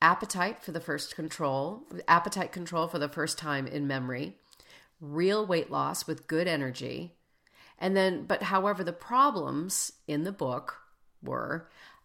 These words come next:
um, in this particular book, there are some things, some Atkins products that were, they were processed versions of foods that we were pulling out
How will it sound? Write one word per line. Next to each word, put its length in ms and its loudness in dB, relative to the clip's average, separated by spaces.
um, 440 6
in 300 2
this 180 0
particular 500 -2
book, 320 -2
there 300 4
are 280 4
some 260 -2
things, 400 -2
some 240 -2
Atkins 460 -2
products 720 0
that 240 -2
were, 540 0
they 120 2
were 100 4
processed 680 4
versions 720 -2
of 120 -6
foods 480 0
that 140 -4
we 100 0
were 120 -2
pulling 440 -4
out 340 0